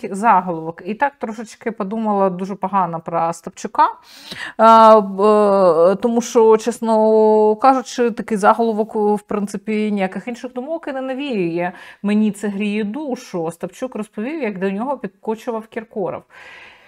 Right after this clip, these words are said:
Я пішла дивитися, думаю: "Господи, Господи, прости, Господи, чому ти взагалі говориш про Кіркорова в інтерв'ю, і чому тобі це гріє душу, і що таке?" А потім я побачила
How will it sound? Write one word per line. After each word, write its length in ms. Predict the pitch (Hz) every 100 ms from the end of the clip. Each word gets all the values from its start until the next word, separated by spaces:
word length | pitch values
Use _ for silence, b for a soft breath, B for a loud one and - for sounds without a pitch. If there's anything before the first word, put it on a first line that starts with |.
| B B B 170
Я 200 | 220 240
пішла 340 | 226 - 214
дивитися, 500 | 175 175 175 165 175
думаю: 300 | 165 160 170
"Господи, 600 | 208 - - 165 170 175
Господи, 600 | 170 233 226 - 170 175
прости, 380 | 175 190 - 254
Господи, 480 | 208 190 - 160 156
чому 360 | - 190 240
ти 100 | 254
взагалі 400 | 220 220 220 214
говориш 380 | 214 190 208 208
про 180 | - 185
Кіркорова 540 | 190 185 - 214 185
в 160 | 175 190
інтерв'ю, 540 | 185 185 175 165 196
і 40 | 165
чому 300 | - 196 214
тобі 200 | 214 208
це 160 | -
гріє 320 | 190 196 208 190
душу, 500 | 165 196 180 - 160
і 120 | 180
що 160 | - 220
таке?" 240 | 226 185 B B B B -
А 80 |
потім 240 | 185 349 359
я 80 | 240
побачила 720 | 226 269 285 262 226 196 175